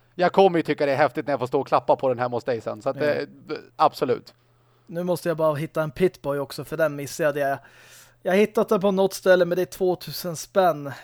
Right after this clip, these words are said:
Speaker 1: Oh.
Speaker 2: Eh, jag är taggad, men det är så här, helt plötsligt är jag uppe i över femtusen spänn i collectibles hos Fallout.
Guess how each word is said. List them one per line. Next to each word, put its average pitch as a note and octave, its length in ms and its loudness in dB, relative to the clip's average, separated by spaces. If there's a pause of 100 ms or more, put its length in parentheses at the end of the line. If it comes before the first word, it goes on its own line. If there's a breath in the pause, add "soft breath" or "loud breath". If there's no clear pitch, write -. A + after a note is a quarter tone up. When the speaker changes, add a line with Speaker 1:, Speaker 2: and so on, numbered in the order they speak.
(100)
Speaker 1:
Oh. A#3 360 0
Speaker 2:
Eh, C3 180 -8
jag F3 200 2
är F#3 40 6
taggad, F3 480 0
men F3 100 -6
det F#3+ 60 0
är F3+ 60 0
så E3+ 100 -4
här, D#3 160 0 (360 loud breath)
helt G#3 140 6
plötsligt F#3+ 300 0
är F#3 60 6
jag F3 120 8
uppe F3 200 -4
i E3+ 220 2
över F3 220 0
femtusen E3+ 540 -4
spänn F#3+ 280 0
i E3+ 40 0
collectibles F#3+ 720 0
hos - 180 0
Fallout. F3 640 -2